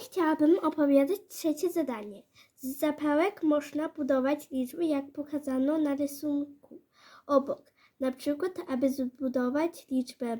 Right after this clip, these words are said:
piętnaście lub osiem, potrzebujemy siedmiu zapałek. Jaką największą liczbę można zbudować, używając siedmiu zapałek? Więc szukamy od największych z tych odpowiedzi, bo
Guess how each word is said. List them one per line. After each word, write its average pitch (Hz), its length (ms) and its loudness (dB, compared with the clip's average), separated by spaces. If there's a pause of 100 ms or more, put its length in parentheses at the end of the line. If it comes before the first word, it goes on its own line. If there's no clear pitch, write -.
piętnaście 254 640 -4
lub 285 320 -4
osiem, 285 380 0
potrzebujemy 254 720 0
siedmiu 277 440 -2 (340)
zapałek. 277 720 -2 (460)
Jaką 254 280 2 (180)
największą 285 540 4
liczbę 269 460 0
można 262 500 0
zbudować, 254 640 0
używając 254 760 2
siedmiu 247 540 0 (240)
zapałek? 277 760 -4 (440)
Więc 247 380 0 (180)
szukamy 294 600 0
od 302 160 0
największych 277 960 2
z 254 240 -10
tych - 320 -4 (340)
odpowiedzi, 254 800 2 (260)
bo 254 220 4